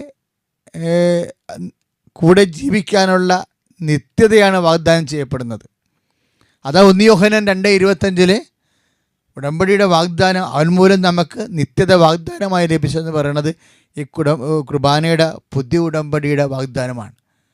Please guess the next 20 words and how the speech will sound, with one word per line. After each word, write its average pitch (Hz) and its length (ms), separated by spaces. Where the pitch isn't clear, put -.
ആ, 131 80
പക്ഷേ 165 260
ആ - 20
പുതിയ 185 300
ഉടമ്പടി 226 400
സ്ഥാപിക്കുമ്പോഴും 214 800
നിബന്ധനകൾ 202 560
പറയുന്നുണ്ട്. 190 540
എന്താണ് 185 380
നിബന്ധനയായിട്ട് 185 680
പറയണത്? 175 360
കാല് 160 300
കഴുകി 170 320
കൊടുത്തതിന് 196 460
ശേഷം 165 320
യൂദാസിനെ 180 640
അപ്പം 190 280
മുക്കി 196 260
പുറത്ത് 156 460
കളഞ്ഞതിന് 190 460